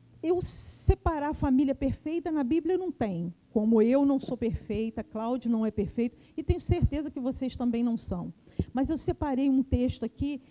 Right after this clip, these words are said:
que eu acho que ele tem muita coisa pra nos ensinar. Se encontra em primeira Samuel,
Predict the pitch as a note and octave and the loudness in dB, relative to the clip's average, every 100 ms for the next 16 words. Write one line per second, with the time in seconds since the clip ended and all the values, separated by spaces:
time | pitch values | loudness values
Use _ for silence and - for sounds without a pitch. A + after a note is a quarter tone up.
0 | - - C4 C4+ - D#4 C4 - B3+ B3+ | -14 -2 -2 -2 -6 -6 -4 0 4 4
1 | F#4+ - - C#4 B3 - A#3+ B3 G3 A3+ | 2 -2 -2 -2 -2 -4 0 0 -2 -6
2 | - A3+ E3+ D3 - _ _ _ _ _ | -6 -6 -6 -10 -16 _ _ _ _ _
3 | _ _ _ _ - - - - - B3 | _ _ _ _ -20 -20 -14 4 8 8
4 | C4 D4 - C#4 - A#3+ C4+ D4+ - C4+ | 8 6 6 8 10 10 8 6 2 4
5 | A#3+ G#3+ G#3 G#3+ C4 | 6 4 4 2 2